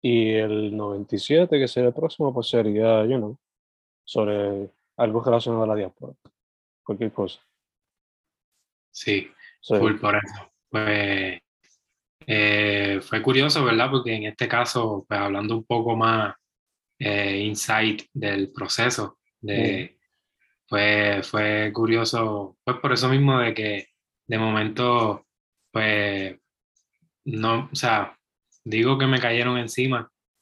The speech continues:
Speaker 2: pero los tomé igual de, de buena manera, eh, fluyó.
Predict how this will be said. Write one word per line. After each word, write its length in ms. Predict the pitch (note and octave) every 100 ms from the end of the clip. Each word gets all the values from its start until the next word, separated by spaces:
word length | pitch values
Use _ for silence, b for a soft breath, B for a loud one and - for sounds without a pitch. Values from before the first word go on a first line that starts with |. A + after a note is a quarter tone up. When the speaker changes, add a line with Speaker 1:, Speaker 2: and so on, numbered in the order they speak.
| _
Speaker 2:
pero 720 | - A2 G#2+ G#2+ G#2 G2+ F#2+ _ _ _ _ _ -
los 180 | A#2+ G#2
tomé 280 | A2 G#2+ G#2+
igual 300 | A#2 A#2 A#2
de, 600 | A#2 A2+ A2 G#2+ G#2 G#2
de 80 | A2+
buena 240 | A2 A2
manera, 520 | A2+ A2 A2+ A2+ G2+ - -
eh, 300 | A2 G2+ G2
fluyó. 540 | - G2+ G2 A2+ A2